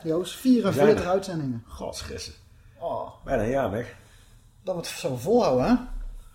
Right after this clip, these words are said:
Speaker 1: Met al onze fans.
Speaker 2: Nou, nou, nou, nou, nou.
Speaker 1: Ja.
Speaker 2: Ja, dat mag wel gezegd worden.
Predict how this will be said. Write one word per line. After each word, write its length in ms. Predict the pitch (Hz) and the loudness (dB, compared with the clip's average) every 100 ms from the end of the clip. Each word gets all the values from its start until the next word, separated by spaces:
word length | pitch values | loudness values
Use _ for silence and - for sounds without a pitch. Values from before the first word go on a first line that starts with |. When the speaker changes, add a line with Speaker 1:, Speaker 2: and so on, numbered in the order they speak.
| - - - - - - - - | -20 -20 -18 -18 -20 -20 -20 -18
Speaker 1:
Met 120 | - | -4
al 80 | 160 | -2
onze 240 | 156 147 | 0 -2
fans. 560 | 131 165 127 117 - - - - - - - - - - | 0 2 2 0 -8 -10 -16 -18 -18 -20 -20 -20 -16 -10
Speaker 2:
Nou, 240 | - 139 | 2 4
nou, 180 | 160 87 | 6 4
nou, 200 | 85 76 | 2 -2
nou, 180 | 80 80 | -2 -4
nou. 240 | 69 71 92 - - - - - - - - - - - | -4 -4 -6 -8 -12 -12 -18 -20 -20 -20 -20 -20 -20 2
Speaker 1:
Ja. 380 | 311 262 - - | 6 6 4 -8
Speaker 2:
Ja, 260 | - 76 - | -2 2 2
dat 140 | - | 0
mag 160 | - 71 | -6 -4
wel 120 | 87 | -2
gezegd 240 | 127 165 | 2 4
worden. 200 | 113 87 | 4 0